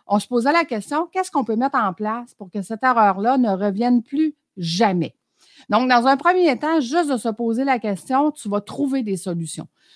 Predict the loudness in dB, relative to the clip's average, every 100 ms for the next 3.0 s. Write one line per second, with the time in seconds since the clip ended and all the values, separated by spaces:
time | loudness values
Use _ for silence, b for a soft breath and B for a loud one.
0 | b 0 0 0 -2 -2 0 -2 -2 0
1 | 0 0 -2 -2 -2 -2 -2 -2 -4 -6
2 | -4 0 0 2 0 -2 -8 -6 -4